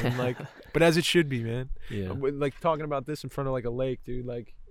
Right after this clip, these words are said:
Speaker 2: Yeah, man. This is what I wanted, man. I just wanna have that.
Speaker 1: Yeah.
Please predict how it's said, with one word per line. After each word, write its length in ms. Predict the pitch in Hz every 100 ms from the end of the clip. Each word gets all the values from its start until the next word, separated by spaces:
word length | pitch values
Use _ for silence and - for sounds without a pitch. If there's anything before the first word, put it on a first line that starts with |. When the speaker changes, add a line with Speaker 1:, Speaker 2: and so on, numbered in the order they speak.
| -
Speaker 2:
Yeah, 260 | 117 127 127
man. 380 | 113 113 107 113
This 140 | 120
is 80 | 208
what 120 | 214
I 60 | 185
wanted, 300 | 175 175 135
man. 300 | 120 117 120 - -
I 40 | 120
just 140 | -
wanna 180 | 143 135
have 200 | 123 117
that. 220 | 98 - -
Speaker 1:
Yeah. 300 | 123 127 117